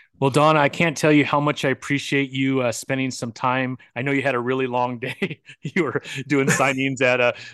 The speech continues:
Speaker 1: a local comic book store,
Speaker 2: Yeah.
Speaker 1: but man, I really appreciate you making time for us. Um, it's such a pleasure to meet you. I hope this isn't the last time. Hopefully we could have you back on and,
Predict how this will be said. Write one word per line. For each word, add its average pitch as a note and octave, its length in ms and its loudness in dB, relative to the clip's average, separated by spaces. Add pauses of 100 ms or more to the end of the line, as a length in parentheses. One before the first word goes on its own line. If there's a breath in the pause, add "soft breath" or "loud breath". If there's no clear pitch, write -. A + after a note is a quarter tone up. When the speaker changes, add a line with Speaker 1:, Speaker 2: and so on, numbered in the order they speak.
Speaker 1:
a B2+ 60 -2
local C3 300 0
comic B2+ 320 -2
book B2+ 160 -6
store, B2 360 0
Speaker 2:
Yeah. C#3+ 80 0
Speaker 1:
but A#2+ 200 2
man, B2+ 140 -4
I B2+ 40 -2
really C3 260 -2
appreciate B2+ 440 -6
you A#2 120 -8
making A#2 360 -6
time A2+ 300 -4
for B2 260 -2
us. B2 280 0 (360 soft breath)
Um, A2+ 280 0
it's A#2+ 140 -6
such - 240 -2
a C3+ 40 0
pleasure C3 400 -2
to A#2+ 80 -4
meet A#2+ 140 -4
you. B2 140 -4
I A#2+ 40 -2
hope D3 180 -4
this D3+ 180 -6
isn't B2+ 180 -8
the A#2 80 -6
last A#2 360 -2
time. B2 300 -2
Hopefully B2+ 420 -4
we A#2+ 100 -6
could A#2 120 -8
have A#2+ 180 -6
you A#2+ 100 -6
back A#2 320 0
on A#2+ 320 4
and, A2 180 -6